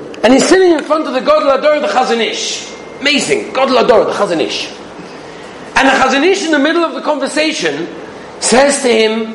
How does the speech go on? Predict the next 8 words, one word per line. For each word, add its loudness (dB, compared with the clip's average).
stops 4
talking, 2
and -6
he 6
says, 2
"You're 8
Machal 4
Shabbos." -2